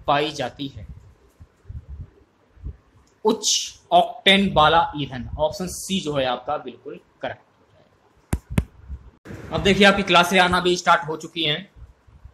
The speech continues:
जल्दी आपकी दूसरी भी class start हो जाएगी। जो रात की, रात के आठ बजे class आपकी होती थी, वो भी आपकी class जल्दी start होने वाली है। अभी फिलहाल आपकी जो बारह बजे class होती थी,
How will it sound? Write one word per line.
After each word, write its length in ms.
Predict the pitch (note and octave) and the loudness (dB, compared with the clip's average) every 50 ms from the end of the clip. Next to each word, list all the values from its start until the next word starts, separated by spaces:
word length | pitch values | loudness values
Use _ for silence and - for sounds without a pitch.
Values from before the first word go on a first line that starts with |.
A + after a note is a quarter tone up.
| - - - _ - | -20 -20 -20 _ -8
जल्दी 520 | B2 - E3 F3 F3 F3+ F#3+ F3+ - F3+ - _ _ - | -4 -2 -2 0 2 2 2 2 0 -4 -8 _ _ 2
आपकी 240 | E3 E3+ D#3+ - F#3 | 2 2 2 0 -6
दूसरी 320 | C#3 D#3 D#3 - F3+ F#3 | -6 -8 -10 -6 -4 -2
भी 80 | F#3 F3 | -2 0
class 300 | F3 E3+ F3 F3 E3+ - - | 2 2 2 2 2 -2 -10
start 320 | - - E3+ E3 E3 D#3+ | -4 0 2 2 2 0
हो 80 | D#3 D3+ | -2 -2
जाएगी। 200 | D3+ D3+ D3 D3+ | 0 0 0 -2
जो 120 | D3+ E3 | -4 -2
रात 180 | D#3+ D#3+ D#3 - | 0 0 0 0
की, 80 | F3 E3+ F3+ - C#3+ | -2 -8 -8 -6 -2
रात 200 | D3+ D#3 D#3 D#3 - | -2 -2 -2 -2 -6
के 120 | F3 E3+ - - D#3 | -10 -10 -4 0 2
आठ 140 | D#3 E3+ E3+ | 2 2 2
बजे 180 | E3 D#3 D#3 | -2 -8 -8
class 260 | - D#3 D#3 D#3 D#3 | -4 -2 -2 -2 -2
आपकी 200 | D3+ B2+ - - | -2 -6 -6 -6
होती 260 | C#3 C3+ C#3 C#3 D3+ D3 | -6 -6 -6 -6 -8 -10
थी, 220 | - C3+ C#3 C3+ - _ _ _ _ _ _ _ _ _ _ - | -8 -10 -10 -10 -14 _ _ _ _ _ _ _ _ _ _ -4
वो 140 | C3+ D3+ | -2 0
भी 80 | D3+ F#3 | 2 4
आपकी 220 | F#3+ F#3 F3+ F#3 | 4 4 2 0
class 280 | F3 - E3+ F3 F3 - | 0 2 2 2 2 2
जल्दी 320 | D#3 D#3+ D3+ D3 E3+ D#3+ | -2 -4 -2 -2 -2 -4
start 400 | D#3+ - - E3 D3 D3+ D3 - | -4 -4 -4 -2 -2 -2 -2 -4
होने 160 | C#3 C#3 C3+ C3 | -8 -8 -6 -4
वाली 220 | A#2 A2+ A2 A2 | -6 -6 -8 -12
है। 160 | G#2+ G#2+ G#2+ G#2 _ _ _ _ _ _ _ _ _ _ - | -16 -18 -20 -20 _ _ _ _ _ _ _ _ _ _ -8
अभी 140 | C#3 D3 F3 | -4 -4 -2
फिलहाल 240 | F3 F3 F3 F3 F3 | 2 4 4 6 4
आपकी 200 | E3+ - - F3 | 4 2 -2 -8
जो 160 | D3+ D#3+ D3 | -8 -6 -2
बारह 240 | C#3 D3 D3+ E3 E3+ | 2 4 4 4 4
बजे 120 | E3 E3 | 2 -2
class 260 | - D#3+ D#3+ D#3+ - | -4 -2 -2 -2 -2
होती 180 | D#3 D3 - D3+ | -2 -6 -8 -8
थी, 240 | D3 D3 C#3 C#3+ | -8 -8 -10 -10